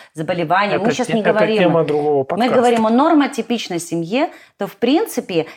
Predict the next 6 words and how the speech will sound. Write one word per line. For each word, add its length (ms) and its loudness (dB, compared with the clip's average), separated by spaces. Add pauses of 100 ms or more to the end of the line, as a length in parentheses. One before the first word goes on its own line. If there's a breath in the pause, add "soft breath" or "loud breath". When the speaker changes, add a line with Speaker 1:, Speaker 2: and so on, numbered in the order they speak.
(100)
Speaker 1:
избранник 640 2
или 100 -2
избранница, 800 0 (720 loud breath)
а, 600 2
могут 720 2
быть 760 -4